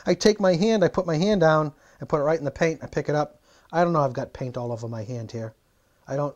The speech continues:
you know, I'm not aware of it. So therefore, if I was to put my hand down, let's say I was, you know, fitting a part in and I put my hand down on my piece, that could, no, you know, <laughs> it could not work out well for you.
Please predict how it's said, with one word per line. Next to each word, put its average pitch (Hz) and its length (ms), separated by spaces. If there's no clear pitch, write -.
you 147 100
know, 123 260
I'm 156 140
not 160 160
aware 151 400
of 135 100
it. 113 140
So 143 180
therefore, 156 400
if 139 120
I 151 100
was 139 160
to 139 80
put - 340
my 147 160
hand 156 380
down, 165 500
let's 147 180
say 160 220
I 151 100
was, 135 220
you 147 120
know, 135 280
fitting 160 280
a 127 60
part 185 460
in 143 160
and 135 80
I 131 60
put 127 200
my 135 120
hand 165 360
down 147 280
on 135 160
my 120 260
piece, 175 540
that 190 240
could, 123 300
no, 156 200
you 139 120
know, 135 120
<laughs> 135 40
it 233 100
could 180 280
not 165 160
work 160 240
out 147 180
well 156 320
for - 160
you. 107 280